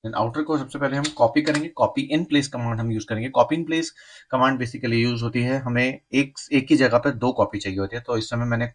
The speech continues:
copy in place command use करी है। तो एक layer को मैं, अ, हाइड कर देता हूँ जो कि हमें चाहिए होगी, और एक layer को as it is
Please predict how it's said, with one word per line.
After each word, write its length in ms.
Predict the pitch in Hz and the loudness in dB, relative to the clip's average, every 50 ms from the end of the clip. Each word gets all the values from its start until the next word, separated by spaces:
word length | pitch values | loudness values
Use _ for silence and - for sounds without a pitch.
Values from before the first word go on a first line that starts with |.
| - | 0
copy 420 | - - - - 127 135 - - 135 | 0 0 0 -4 -12 -12 -8 -6 -6
in 160 | 139 139 - | -6 -4 -4
place 160 | 113 110 110 | -6 -6 -6
command 340 | - - 101 98 95 98 92 | -6 -8 -6 -6 -4 -4 -4
use 180 | 92 101 101 - | -4 -4 -4 -4
करी 160 | - 98 101 127 | -4 -4 -4 -4
है। 80 | - - - - - - - _ _ | -6 -8 -14 -20 -20 -20 -20 _ _
तो 260 | 123 123 135 - - | -2 0 0 -2 0
एक 300 | 123 131 135 135 - _ _ _ _ _ - | 2 2 2 2 -2 _ _ _ _ _ -4
layer 240 | 120 120 120 117 113 | 0 2 2 2 2
को 120 | - 113 | 0 0
मैं, 280 | 110 117 139 196 277 302 _ _ _ _ _ _ _ _ _ 101 | 0 0 0 -2 -4 -8 _ _ _ _ _ _ _ _ _ -4
अ, 20 | |
हाइड 400 | 101 98 95 - - 92 98 95 | -2 -2 -2 -4 -4 -6 -6 -6
कर 160 | - - 107 98 | -4 -4 -4 -4
देता 200 | 110 - - 143 | -4 -6 -6 -6
हूँ 100 | 165 131 | -6 -6
जो 100 | 113 104 | -8 -8
कि 120 | - 113 | -8 -6
हमें 240 | 101 101 104 104 104 | -6 -4 -6 -6 -6
चाहिए 240 | - 98 92 104 117 | -6 -6 -4 -4 -4
होगी, 300 | 120 131 135 208 - - _ _ _ _ _ _ _ _ _ _ _ _ _ _ _ _ _ _ _ _ _ _ _ _ _ _ _ _ _ _ - - - - - _ _ _ _ _ _ _ _ _ _ _ | -4 -4 -6 -8 -10 -12 _ _ _ _ _ _ _ _ _ _ _ _ _ _ _ _ _ _ _ _ _ _ _ _ _ _ _ _ _ _ -20 -20 -20 -20 -20 _ _ _ _ _ _ _ _ _ _ _
और 220 | - 107 104 - - 127 | -2 -2 -2 -2 0 0
एक 220 | 143 147 147 123 | 0 0 0 0
layer 220 | 110 101 101 101 | 0 0 0 -2
को 340 | - - - - - - _ _ _ _ _ _ _ _ _ _ _ - | -2 -6 -8 -8 -8 -10 _ _ _ _ _ _ _ _ _ _ _ -12
as 120 | 101 98 | -12 -10
it 120 | 104 98 - | -10 -10 -8
is 140 | 131 - | -10 -10